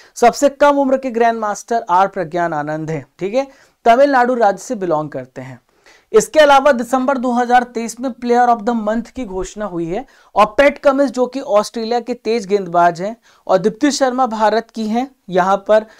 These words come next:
ये दोनों को player of the month चुना गया है दिसंबर महीने के लिए। अभी बीच गेम्स हुए थे दीव में, और दो हज़ार चौबीस में एमपी में पहला स्थान हासिल किया, एमपी ने सबसे पहला स्थान हासिल किया।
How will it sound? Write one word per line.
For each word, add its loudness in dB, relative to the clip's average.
ये -2
दोनों 0
को -6
player 2
of -12
the -2
month -4
चुना -2
गया -6
है -8
दिसंबर -6
महीने -10
के -16
लिए। -16
अभी 2
बीच 0
गेम्स -4
हुए -2
थे -6
दीव -2
में, -4
और 0
दो 0
हज़ार 2
चौबीस -4
में -8
एमपी -4
में -2
पहला -2
स्थान -6
हासिल -8
किया, -6
एमपी -10
ने -8
सबसे -10
पहला -6
स्थान -14
हासिल -14
किया। -20